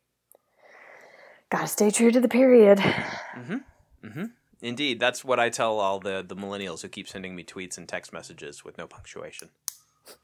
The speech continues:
Speaker 1: Uh, uh,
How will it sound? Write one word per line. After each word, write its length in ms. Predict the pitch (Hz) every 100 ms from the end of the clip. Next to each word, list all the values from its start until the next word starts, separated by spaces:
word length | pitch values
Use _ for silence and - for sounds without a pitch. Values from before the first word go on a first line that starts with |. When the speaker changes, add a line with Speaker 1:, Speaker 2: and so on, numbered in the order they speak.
| - - - - _ _ - 523
Speaker 1:
Uh, 760 | 466 440 320 277 - 453 427 262 - - - - - 302
uh, 840 | 294 277 262 233 214 208 208 208